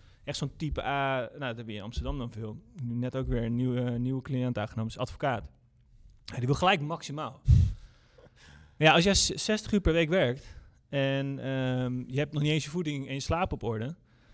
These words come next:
ja, dan kan ik wel, eh, klein puntje weer, dat vind ik ook zo lastig af en toe, dat mensen altijd gelijk over programmering willen hebben. Dus dan kan ik wel optimaal volume per week gaan uitrekenen voor die persoon, maar dat is gewoon totaal niet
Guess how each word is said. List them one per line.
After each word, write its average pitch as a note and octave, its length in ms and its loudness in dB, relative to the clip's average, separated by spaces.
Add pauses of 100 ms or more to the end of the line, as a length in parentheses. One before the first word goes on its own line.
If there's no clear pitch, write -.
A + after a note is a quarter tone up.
(320)
ja, - 100 -4
dan C#3+ 100 4
kan G#3+ 140 8
ik G3+ 100 4
wel, F3 640 4
eh, B2 200 -8 (1300)
klein B2 300 0
puntje B2+ 260 4
weer, B2 180 2
dat A#2+ 140 -4
vind - 140 -10
ik - 60 -6
ook B2+ 120 -6
zo A#2+ 400 -6 (200)
lastig C3 400 2
af A#2 100 0
en A2+ 60 -8
toe, B2 140 -4
dat B2+ 100 -2
mensen B2+ 220 -2
altijd B2 240 -6
gelijk C#3 300 0
over B2+ 160 -6
programmering B2 480 -4
willen A2+ 180 -4
hebben. B2+ 220 -8 (1120)
Dus - 80 -20
dan D3+ 100 4
kan F#3+ 140 8
ik F3+ 100 2
wel E3 460 2 (200)
optimaal E3+ 400 0
volume F3 300 -2
per D3 140 -2
week F#3+ 180 2
gaan E3 160 -6
uitrekenen B2 480 2
voor A#2+ 100 2
die A#2 100 0
persoon, G#2+ 400 2
maar C3+ 160 2
dat C#3 160 0
is - 80 -8
gewoon D3+ 180 2
totaal D#3 400 0
niet D3 400 -4